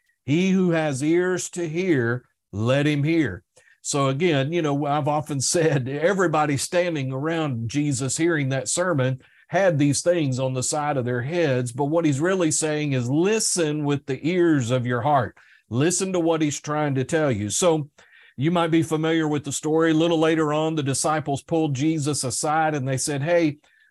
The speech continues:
uh, Master, teach us, show us what you were trying to convey by that parable." And, uh,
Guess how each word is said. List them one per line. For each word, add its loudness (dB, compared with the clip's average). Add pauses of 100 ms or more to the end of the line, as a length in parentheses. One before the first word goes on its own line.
uh, 0
Master, -2
teach -4
us, 2
show 2
us 0 (320)
what 0
you -2
were 0
trying -4
to 0
convey -2
by 0
that -2
parable." 0 (540)
And, 2
uh, 2